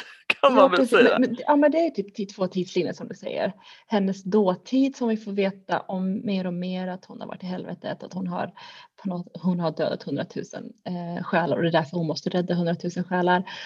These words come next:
Speaker 2: Och vi vet inte varför eller hur eller hur det kommer sig. Och sen så har vi prinsen och sen så har vi ju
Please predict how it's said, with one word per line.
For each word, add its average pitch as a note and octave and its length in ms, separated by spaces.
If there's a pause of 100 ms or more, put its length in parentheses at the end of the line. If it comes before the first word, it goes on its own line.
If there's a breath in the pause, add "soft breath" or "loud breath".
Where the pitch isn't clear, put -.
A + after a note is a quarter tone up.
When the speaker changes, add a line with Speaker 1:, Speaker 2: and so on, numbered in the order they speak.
(260 loud breath)
Speaker 2:
Och G3 100
vi G3+ 80
vet G3 200
inte G3 180
varför G3+ 360
eller D#3 180
hur F3+ 320
eller D#3+ 160
hur D3+ 80
det D#3 100
kommer E3 240
sig. D#3+ 220
Och E3+ 80
sen G#3+ 120
så F#3+ 60
har F#3 60
vi F3 80
prinsen F3 920 (180)
och - 120
sen G3 140
så G3 80
har G3 160
vi F3+ 100
ju E3 220